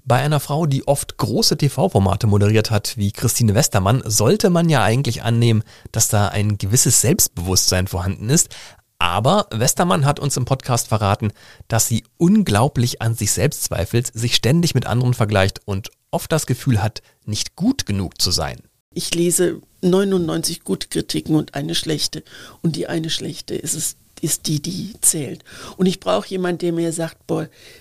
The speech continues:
Speaker 2: das hast du aber super gemacht jetzt im Quartett.“ Und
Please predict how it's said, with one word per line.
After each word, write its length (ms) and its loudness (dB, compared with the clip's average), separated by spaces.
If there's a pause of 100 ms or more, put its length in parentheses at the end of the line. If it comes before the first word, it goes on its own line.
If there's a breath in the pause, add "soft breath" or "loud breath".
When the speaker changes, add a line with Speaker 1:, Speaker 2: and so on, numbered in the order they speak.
(140 loud breath)
Speaker 2:
das 180 -2
hast 220 -6
du 40 -2
aber 160 -4
super 300 -6
gemacht 380 -12
jetzt 260 -2
im 180 0
Quartett.“ 580 -10
Und 160 -2